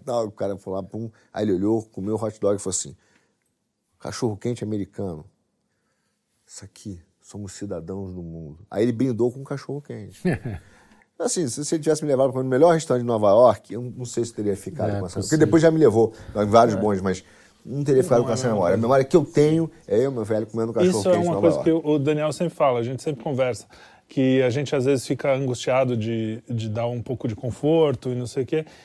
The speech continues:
Speaker 4: e as memórias, as melhores memórias nossas, os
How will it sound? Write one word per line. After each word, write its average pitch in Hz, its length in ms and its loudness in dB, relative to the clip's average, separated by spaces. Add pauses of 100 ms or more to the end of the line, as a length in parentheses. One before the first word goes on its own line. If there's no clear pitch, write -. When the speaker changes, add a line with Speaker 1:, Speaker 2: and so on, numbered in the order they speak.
(240)
Speaker 4:
e 139 300 4
as 143 140 2
memórias, 147 420 0 (180)
as 131 220 -6
melhores 135 400 0
memórias 143 520 0
nossas, 156 420 -6
os 226 180 -6